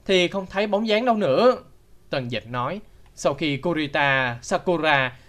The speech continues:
gọi điện về nhà hôm đó, nhà Kurita dùng thế lực của mình để áp chế chuyện này xuống. Sau đó, Kurita Ichiro cũng cho người đến. Ý lão là gia tộc Kurita sẽ giúp họ giải quyết việc này. Những chuyện về sau không liên quan gì đến bọn họ nữa,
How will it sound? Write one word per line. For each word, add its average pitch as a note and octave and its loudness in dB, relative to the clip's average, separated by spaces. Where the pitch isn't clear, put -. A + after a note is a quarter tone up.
gọi E3 10
điện D3+ -2
về D#3+ -2
nhà D3+ -2
hôm F#3 0
đó, F3+ 0
nhà C3+ 0
Kurita C3+ 0
dùng C3+ -2
thế E3 -2
lực G3 -2
của C3+ -6
mình D3 -2
để D#3+ 0
áp A3+ -2
chế E3 0
chuyện D3 -4
này A2 -6
xuống. C3+ -8
Sau D3 -2
đó, A#2+ 0
Kurita D#3 2
Ichiro C#3 2
cũng B2 -4
cho D3 0
người B2 -6
đến. A#2 -4
Ý A#3 4
lão D#3+ 2
là D3+ 4
gia D#3 2
tộc C#3+ 0
Kurita D3+ 2
sẽ C#3 -8
giúp F3 -4
họ G#2 0
giải G#2 -8
quyết G#3 -6
việc C3 -4
này. A2 -4
Những F#3 0
chuyện D#3+ 2
về D#3 0
sau F#3+ 2
không D#3+ 0
liên D3 -6
quan D3 -2
gì C3 -4
đến A#2 -6
bọn G2+ -4
họ G2+ -4
nữa, G#2+ -8